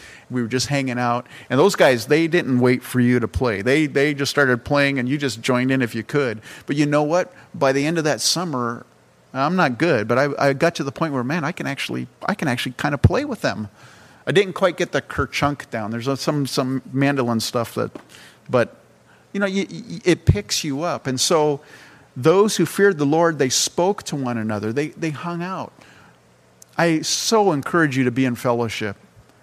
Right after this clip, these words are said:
not only here on Sundays and Wednesdays, but even during the week. Get together with brothers and sisters because you'll edify, you'll encourage one another.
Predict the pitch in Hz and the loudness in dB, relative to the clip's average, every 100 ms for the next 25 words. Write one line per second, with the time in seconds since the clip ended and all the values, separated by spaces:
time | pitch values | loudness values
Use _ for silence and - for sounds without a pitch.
0 | _ _ _ _ - 190 190 170 - 185 | _ _ _ _ 2 4 4 2 2 2
1 | 165 135 127 160 143 139 131 131 123 131 | 4 4 0 -2 0 0 2 0 2 0
2 | 127 - 127 117 147 185 190 165 151 151 | 0 -2 -2 -2 -4 -4 -4 -2 0 0
3 | 123 117 135 117 - 196 - 165 139 151 | -2 0 -2 -2 -4 -4 -4 -2 2 2
4 | 151 123 113 123 123 117 120 - 143 - | 2 -2 0 0 0 -4 -6 -6 -6 -8
5 | - 85 - - - - - - 143 127 | -12 -14 -18 -20 -20 -20 -10 -4 -4 -2
6 | 131 131 151 156 127 113 120 117 - - | -2 2 2 2 2 2 2 0 0 0
7 | 156 127 120 110 107 104 95 95 | 2 0 -2 -2 -2 -4 -6 -10